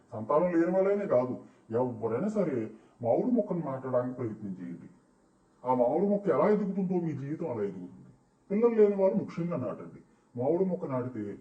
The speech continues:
అది ఎదిగే నాటికి మీ పిల్లలు కూడా శుభ్రంగా ఉంటారు, మీకు సంతానం కలుగుతుంది, కర్మనాశనం అవుతుంది. మొక్కల్లో ఒక్కొక్క మొక్కకి ఒక్క దేవత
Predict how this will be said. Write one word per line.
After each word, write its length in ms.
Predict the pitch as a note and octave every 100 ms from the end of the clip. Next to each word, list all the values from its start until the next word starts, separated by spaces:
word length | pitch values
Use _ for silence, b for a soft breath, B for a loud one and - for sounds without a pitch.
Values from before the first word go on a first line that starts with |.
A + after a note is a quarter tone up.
| B B A2
అది 200 | A#2+ A#2
ఎదిగే 300 | C#3 G3 F#3+
నాటికి 520 | E3+ C3 B2+ G#2+ G#2
మీ 60 | C#3
పిల్లలు 360 | B2 A2 C#3
కూడా 220 | E3+ F#3+
శుభ్రంగా 400 | E3 D3 D#3 E3
ఉంటారు, 480 | E3 D#3+ E3+ F#3 D#3
మీకు 140 | C3+ C#3
సంతానం 440 | C3 B2+ D3 E3+
కలుగుతుంది, 460 | F3 F3 F#3+ G#3 E3
కర్మనాశనం 600 | A#2+ B2 C#3+ E3+ F3 F#3
అవుతుంది. 420 | G#3 A3 D3 C3+ B B B
మొక్కల్లో 500 | B2 C3 - A#3 A3
ఒక్కొక్క 280 | G#3 F#3+ F3+
మొక్కకి 480 | D#3+ D3 - F#3 F3+
ఒక్క 200 | - -
దేవత 580 | B2+ C3+ F3 D#3+ C#3